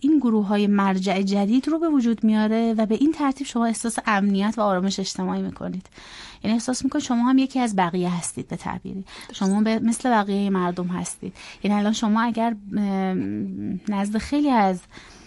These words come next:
Speaker 1: این عزیزان حاضر بشید و تحلیل کنید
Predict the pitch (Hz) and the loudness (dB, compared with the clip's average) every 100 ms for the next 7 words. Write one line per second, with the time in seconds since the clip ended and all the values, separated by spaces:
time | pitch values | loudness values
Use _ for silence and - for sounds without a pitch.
0 | - - - 202 190 190 190 190 190 196 | -20 -14 -4 -2 0 0 0 2 2 2
1 | 185 190 185 185 - 202 220 214 202 196 | 0 0 0 -2 -2 -2 0 2 2 2
2 | 196 - 208 190 190 254 277 - 208 185 | -2 -4 -2 -2 2 2 2 2 4 4
3 | 175 | 0